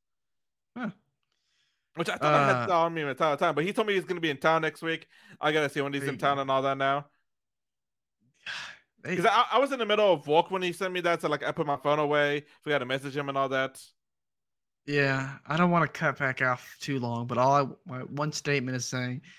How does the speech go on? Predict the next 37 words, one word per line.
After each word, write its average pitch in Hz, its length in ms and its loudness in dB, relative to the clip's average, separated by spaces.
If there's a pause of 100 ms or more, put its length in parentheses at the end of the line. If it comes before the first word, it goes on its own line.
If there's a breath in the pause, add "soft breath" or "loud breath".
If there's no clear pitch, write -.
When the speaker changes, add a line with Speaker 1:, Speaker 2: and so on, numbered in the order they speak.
(220 soft breath)
Speaker 1:
they 151 100 -6
made 147 160 0
such 160 280 -4
a - 40 -4
piece - 320 -2
of 147 100 -4
technology 143 640 0
with 139 140 -2
the 135 80 -6
Game 135 260 -4
Boy, 135 400 -4
like 120 160 -8
the - 60 -16
Game 135 180 -6
Boy 139 160 -2
Advance. 135 460 -6 (340 soft breath)
That 185 220 -2
thing 185 220 2
is 139 100 -2
so 190 480 0
old, 147 420 6
and - 80 -20 (180 loud breath)
that 139 220 0
battery 151 400 8
still 135 200 -4
lasts 123 260 -2
all 117 140 -4
day. 113 280 -6
I - 40 -12
don't 185 100 -6
e-, 156 120 -10
I 160 60 0
haven't 190 220 -2
used 151 220 -6
it - 80 -10
in - 140 -20
ages, 120 400 -8